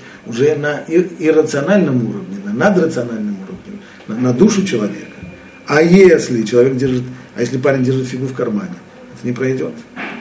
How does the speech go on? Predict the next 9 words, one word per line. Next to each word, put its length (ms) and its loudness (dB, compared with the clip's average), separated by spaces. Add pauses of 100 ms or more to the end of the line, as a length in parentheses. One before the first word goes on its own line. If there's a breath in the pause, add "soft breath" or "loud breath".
(200)
«Враказ 480 2
ния 260 6
хелек 300 2
бельти 260 -4
нифрад 560 -4
мипинат 520 -6
якрат 400 -6 (380)
шелей 300 -4
шива». 300 -10